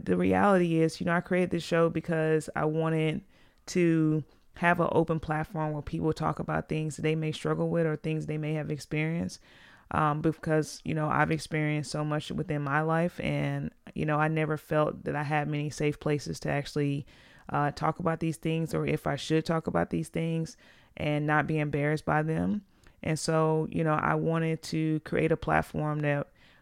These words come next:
one, let people know that they're not alone, and two, like, you know, create conversation around some of the things that all of us, you know, go through, whether it's childhood trauma,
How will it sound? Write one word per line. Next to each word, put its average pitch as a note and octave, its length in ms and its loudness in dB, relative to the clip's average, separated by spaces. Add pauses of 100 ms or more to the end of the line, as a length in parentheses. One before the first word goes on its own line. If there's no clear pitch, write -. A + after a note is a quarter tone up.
one, E3+ 500 4
let D#3 180 2
people E3+ 280 0
know D3+ 240 4
that D3 60 0
they're D3+ 160 2
not D3 200 2
alone, C#3+ 460 0
and D#3 160 -2
two, E3+ 420 0
like, D3+ 340 0
you D#3 60 -2
know, D3+ 180 -2
create D#3 380 -2
conversation D3+ 720 -2
around D3 520 -2 (300)
some E3+ 240 4
of D#3+ 100 4
the D#3 60 -2
things D#3+ 300 0
that D#3 240 2
all D#3 220 4
of D3+ 120 -2
us, D3+ 240 0
you D#3 80 0
know, D3+ 160 2
go D#3 220 4
through, D#3 240 2
whether D3+ 340 4
it's D3 140 0
childhood D3+ 460 0
trauma, F#3 580 0